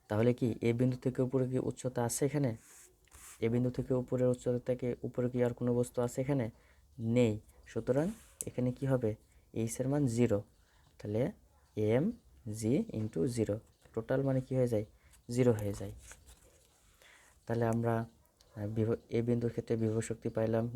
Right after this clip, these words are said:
গতিশক্তি পাইলাম। এবারে আমাদের, এবারে কি করতে হবে? মোট শক্তি বের করতে হবে। মোট শক্তি।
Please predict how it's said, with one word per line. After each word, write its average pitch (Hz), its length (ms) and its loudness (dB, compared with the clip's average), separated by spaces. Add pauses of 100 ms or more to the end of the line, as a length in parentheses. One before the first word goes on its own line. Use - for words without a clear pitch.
গতিশক্তি 113 460 -4
পাইলাম। 113 340 0 (380)
এবারে 120 320 2
আমাদের, 120 340 0 (120)
এবারে 117 400 -2
কি 135 140 -4
করতে 131 240 0
হবে? 113 100 0
মোট 131 200 4
শক্তি - 240 -4
বের 107 140 0
করতে - 280 -6
হবে। 113 120 -4 (1120)
মোট 107 540 0 (2250)
শক্তি। - 520 -6